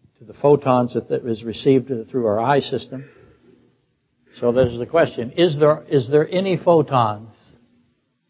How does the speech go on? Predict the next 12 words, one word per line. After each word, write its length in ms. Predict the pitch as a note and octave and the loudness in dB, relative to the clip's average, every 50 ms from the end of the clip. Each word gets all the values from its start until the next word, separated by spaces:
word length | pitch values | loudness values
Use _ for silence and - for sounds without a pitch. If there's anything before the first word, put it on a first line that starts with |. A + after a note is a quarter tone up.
| _ _ - | _ _ -4
of 180 | C3 B2 A2 | -4 -2 0
light 360 | B2 C3+ C#3 C3+ B2+ B2 - - - - | 2 4 4 4 4 2 0 -4 -12 -10
in 140 | C#3 B2 | -8 -8
the 140 | B2 B2 - | -6 -4 -2
outer 260 | B2+ A#2+ A#2+ A#2 A2 | 0 0 0 0 -2
darkness? 360 | G#2 A2 A2 G2+ G2 - _ - - _ _ _ _ _ _ _ _ _ _ _ _ _ _ _ _ _ _ _ _ _ _ _ _ _ _ _ _ _ _ _ _ _ _ _ _ _ _ _ _ _ _ | -4 -6 -8 -8 -10 -12 _ -20 -20 _ _ _ _ _ _ _ _ _ _ _ _ _ _ _ _ _ _ _ _ _ _ _ _ _ _ _ _ _ _ _ _ _ _ _ _ _ _ _ _ _ _
How 160 | - E3+ G#3+ | -2 0 2
many 260 | A3 A3 A3+ G3+ F3 | 2 2 4 2 2
photons 800 | - - G3+ G3 F#3+ F3+ - - D3 C3 B2 A#2+ B2 B2+ B2 C3+ | 0 0 0 0 0 0 0 0 0 2 2 2 0 -2 -2 -2
are 140 | B2 B2+ C3+ | 0 0 0
in 200 | D3 D3+ C#3 C3 | 0 0 -2 -2
the 180 | B2+ C3+ D3+ | -4 -4 -6